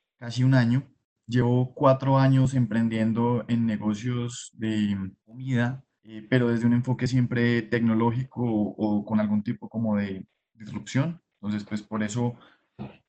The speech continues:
eh, pues, me, me llama mucho la parte, pues, me llama mucho la atención la parte tecnológica.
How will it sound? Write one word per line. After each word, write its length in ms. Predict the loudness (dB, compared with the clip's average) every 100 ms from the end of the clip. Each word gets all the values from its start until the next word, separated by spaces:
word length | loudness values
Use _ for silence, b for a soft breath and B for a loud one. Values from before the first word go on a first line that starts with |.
| _
eh, 540 | -2 -2 -2 -2 -4 -8 _ _ _ _ _
pues, 100 | -14
me, 160 | -8 -2
me 140 | 2
llama 180 | 2 4
mucho 260 | 2 2 0
la 120 | 0
parte, 220 | 0 -4
pues, 420 | -4 -2 -2 -6 -2
me 100 | 0
llama 120 | 0
mucho 140 | 0
la 60 | -2
atención 220 | -2 0
la 140 | -2
parte 280 | -2 -4 -4
tecnológica. 760 | -2 -2 0 0 0 0 -2